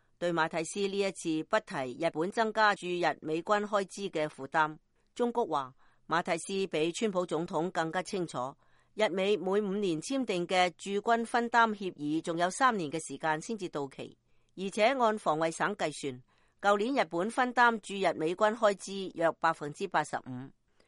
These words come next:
美方計算亦都有百分之七十四，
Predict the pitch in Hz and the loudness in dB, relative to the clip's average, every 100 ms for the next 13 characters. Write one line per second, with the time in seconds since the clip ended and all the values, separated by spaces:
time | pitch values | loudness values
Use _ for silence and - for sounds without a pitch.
0 | _ - 185 226 262 233 185 - 175 160 | _ -4 -2 2 2 2 0 0 0 0
1 | 156 202 170 143 165 160 147 180 190 - | -2 0 0 2 2 0 -4 -6 -6 -6
2 | 196 131 - 139 113 | -6 -8 -8 -8 -8